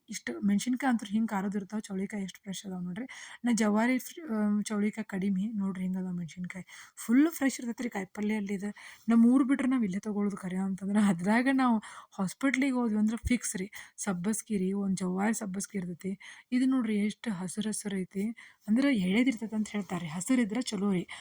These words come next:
ಹಳದಿ ಇರ್ಬಾರ್ದು. ಹೀರಿಕಾಯಿ ಅಂತಂದ್ರೆ ಯಾವಾಗ ಪಲ್ಯ ಮಾಡ್ಕೊಂಡ್ ತಿಂದೇನೋ ಅನ್ನಂಗ್ ಅನಸ್ತ.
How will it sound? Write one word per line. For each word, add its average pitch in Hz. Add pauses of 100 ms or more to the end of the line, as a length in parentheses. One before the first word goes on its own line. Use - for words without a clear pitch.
(160)
ಹಳದಿ 190
ಇರ್ಬಾರ್ದು. 175 (320)
ಹೀರಿಕಾಯಿ 214
ಅಂತಂದ್ರೆ 208
ಯಾವಾಗ 190
ಪಲ್ಯ 190
ಮಾಡ್ಕೊಂಡ್ 190
ತಿಂದೇನೋ 180
ಅನ್ನಂಗ್ 247
ಅನಸ್ತ. 185